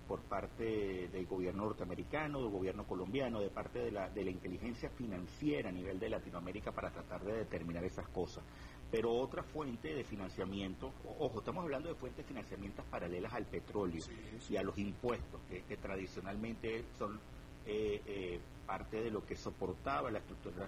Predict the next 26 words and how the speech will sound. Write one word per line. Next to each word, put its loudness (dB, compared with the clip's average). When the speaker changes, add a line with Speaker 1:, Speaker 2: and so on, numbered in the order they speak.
Speaker 1:
fiscal -2
venezolana. 0
Eh, 6
en, 0
en 0
primer 2
orden 2
ha -4
sido -2
parte 0
del 2
oro, 2
en -4
otro -2
orden 0
ha -2
sido 0
temas -2
ligados 2
al -2
narcotráfico, -2
en 2
otro 4
orden 2
ha -4
sido 0